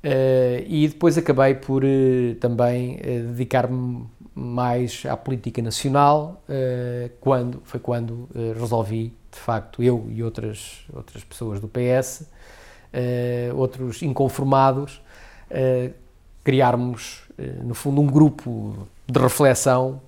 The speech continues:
política. Começou por ser de reflexão política, mas rapidamente se transformou num grupo de ação política, eh, e de intervenção forte, eh, que começou por se designar, eh, Resgatar a Democracia, eh,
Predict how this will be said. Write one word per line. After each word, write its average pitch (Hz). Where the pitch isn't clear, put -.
política. 147
Começou -
por -
ser 156
de 127
reflexão 135
política, 139
mas 127
rapidamente 127
se -
transformou 131
num 127
grupo 127
de 131
ação 139
política, 131
eh, 135
e 139
de 131
intervenção 131
forte, 139
eh, 127
que -
começou 135
por 127
se -
designar, 127
eh, 123
Resgatar 123
a 110
Democracia, 143
eh, 131